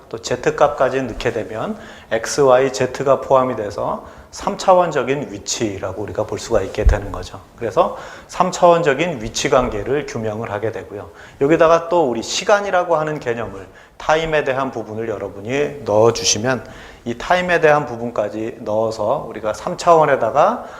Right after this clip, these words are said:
아, 한 차원이 더 더해지게 되니까 사 차원 측량이 가능해진다. 이렇게 이제 볼 수가 있게 되는 거죠. 그래서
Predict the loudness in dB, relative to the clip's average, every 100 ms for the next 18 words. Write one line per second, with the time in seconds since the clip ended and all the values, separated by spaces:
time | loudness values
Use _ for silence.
0 | -12 -10 -6 -6 0 2 2 0 0 2
1 | 2 0 -4 -4 -4 -6 -6 -6 -8 -6
2 | -6 -6 -18 -20 -14 -4 0 0 2 4
3 | 4 2 -4 -2 -2 -2 -6 -6 -6 -6
4 | -8 -8 -6 -2 0 0 -4 -2 0 0
5 | 2 4 4 0 -6 -8 -8 -6 -6 -8
6 | -12 -14 -18 -20 -8 -6 -2 0 0